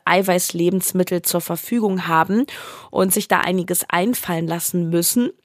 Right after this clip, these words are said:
Und Algen sind tatsächlich eine sehr gute pflanzliche Eiweißquelle. Rund sechs Gramm auf hundert Gramm, ähm, Protein ist enthalten. Das ist vergleichbar mit einigen Hülsenfrüchten.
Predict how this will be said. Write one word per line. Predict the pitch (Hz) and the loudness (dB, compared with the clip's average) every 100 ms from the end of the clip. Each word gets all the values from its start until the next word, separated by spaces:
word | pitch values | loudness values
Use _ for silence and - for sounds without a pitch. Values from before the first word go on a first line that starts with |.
| - | -8
Und | - 196 - | -2 -2 0
Algen | 165 208 247 247 | 0 0 0 0
sind | 202 220 | 0 0
tatsächlich | 214 185 - 214 220 - | -2 -2 -4 -2 -4 -2
eine | 185 185 | -2 0
sehr | 180 180 196 | 0 0 0
gute | 202 190 190 | -4 -4 -2
pflanzliche | 185 - 170 180 - 175 175 - | -2 -2 -2 -2 -2 -2 -2 0
Eiweißquelle. | 170 175 175 - - 156 160 156 - - - - | 2 2 0 -4 -4 0 0 -2 -6 -14 -16 -12
Rund | - 190 190 - _ | 2 4 4 -2 _
sechs | 170 208 - - | 0 2 2 -2
Gramm | 175 175 175 247 320 - | -2 2 2 2 -2 0
auf | 175 165 - - | 2 2 -2 -14
hundert | - 226 254 220 - | 0 2 4 0 -4
Gramm, | 175 175 180 214 190 - - - | -2 2 2 2 -4 -14 -20 -6
ähm, | 185 180 | -4 -2
Protein | - 190 - 190 208 | 0 0 0 -2 0
ist | 190 - | 0 -2
enthalten. | - 160 165 170 220 214 | -4 -4 2 2 2 0
Das | 190 180 | 0 0
ist | 180 | -4
vergleichbar | - 175 180 165 175 - 185 | -2 -4 0 0 0 0 0
mit | 175 180 - - - | 0 -2 -10 -18 -2
einigen | 165 175 180 175 | 0 2 0 4
Hülsenfrüchten. | 180 190 170 - - - - 143 - | 6 6 2 -4 -6 -8 -8 -12 -14